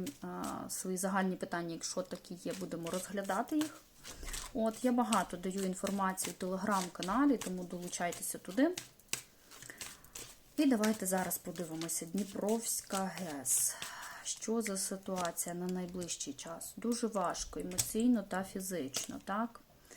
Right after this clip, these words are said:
Дуже важко. Будуть намагатися вирішити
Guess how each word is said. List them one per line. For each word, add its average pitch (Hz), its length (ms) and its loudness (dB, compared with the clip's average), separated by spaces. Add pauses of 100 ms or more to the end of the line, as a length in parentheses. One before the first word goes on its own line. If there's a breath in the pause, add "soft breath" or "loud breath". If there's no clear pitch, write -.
(560 loud breath)
Дуже 208 420 0
важко. 247 920 4 (2250 loud breath)
Будуть 220 460 2 (240)
намагатися 202 1500 4
вирішити 190 960 2